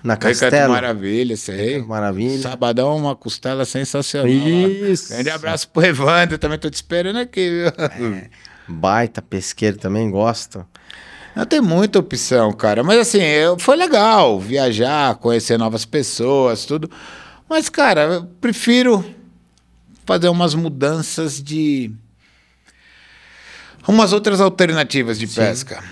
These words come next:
Speaker 2: Fazer uma mudança, sair desse circuito, sabe? Então foi legal, tal, continuo, sábado tava no pesqueiro, vou continuar indo no pesqueiro, mas, cara, tem tanta coisa pra ser explorada, cara.
Speaker 1: É.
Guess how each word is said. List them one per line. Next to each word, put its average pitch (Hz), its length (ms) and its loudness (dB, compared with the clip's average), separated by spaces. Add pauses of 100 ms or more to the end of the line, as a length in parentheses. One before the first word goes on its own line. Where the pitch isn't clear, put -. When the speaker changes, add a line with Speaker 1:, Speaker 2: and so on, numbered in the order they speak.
(120)
Speaker 2:
Fazer 147 220 2
uma 170 100 4
mudança, 165 280 -2
sair 214 220 0
desse 220 280 0
circuito, 135 680 -2
sabe? 151 300 -4
Então 247 240 -2
foi 247 200 -4
legal, 196 440 0
tal, 175 240 0
continuo, 156 480 0
sábado 123 420 -4
tava 113 260 -2
no 95 120 -4
pesqueiro, 113 500 2
vou 104 220 2
continuar 113 500 -2
indo 107 140 -2
no 120 80 -4
pesqueiro, 160 460 -6
mas, 269 240 -4
cara, 247 280 -4
tem 240 240 -2
tanta 226 340 -4
coisa 131 320 0
pra 113 160 -6
ser 113 160 -4
explorada, 98 720 -4
cara. 90 320 -4
Speaker 1:
É. 87 40 -4